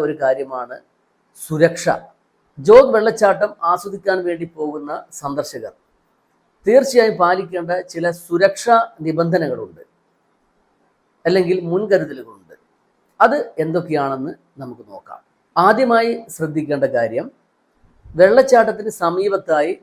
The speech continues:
നീന്തുമ്പോഴോ ട്രെക്കിംഗ് നടത്തുമ്പോഴോ സന്ദർശകർ വളരെ ജാഗ്രത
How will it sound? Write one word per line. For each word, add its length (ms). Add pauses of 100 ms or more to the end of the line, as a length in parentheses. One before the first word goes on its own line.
(120)
നീന്തുമ്പോഴോ 720 (640)
ട്രെക്കിംഗ് 380
നടത്തുമ്പോഴോ 580 (840)
സന്ദർശകർ 680 (340)
വളരെ 320 (240)
ജാഗ്രത 480